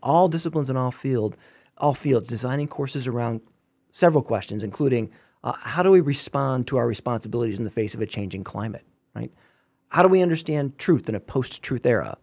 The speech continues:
something that you all were talking about in the first half of the show? Uh, how do we dismantle and disrupt white supremacy, right? These are the sort of core questions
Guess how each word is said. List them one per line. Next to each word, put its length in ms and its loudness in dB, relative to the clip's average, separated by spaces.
something 320 -8
that 240 -10
you 120 -2
all 80 -4
were 60 -10
talking 280 -4
about 100 2
in 60 0
the 60 -12
first 200 0
half 180 -2
of 60 -10
the 60 -10
show? 320 -6
Uh, 220 2
how 180 -4
do 100 4
we 340 0
dismantle 580 0
and 80 0
disrupt 380 -2
white 240 -4
supremacy, 600 -8
right? 200 -6
These 160 -2
are 20 -4
the 120 6
sort 180 0
of 140 -6
core 340 2
questions 640 -2